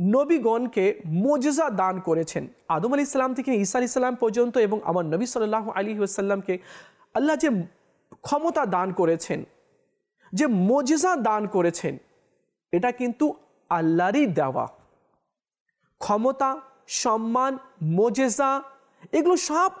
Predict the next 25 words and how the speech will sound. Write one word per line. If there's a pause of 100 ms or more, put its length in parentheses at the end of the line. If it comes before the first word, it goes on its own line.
আল্লাহর
দেওয়া। (560)
আর (100)
আল্লাহ
তাআলা (540)
নবুয়ত
দিয়েছেন, (240)
রিসালাত
দিয়েছেন,
কেতাব
দিয়েছেন, (300)
সব (200)
আল্লাহই
দিয়েছেন। (540)
মহত্ব
গুণ
যা
দান
করেছেন, (160)
আল্লাহই
দান
করেছেন, (360)
আল্লাহই
সৃষ্টি
করেছেন।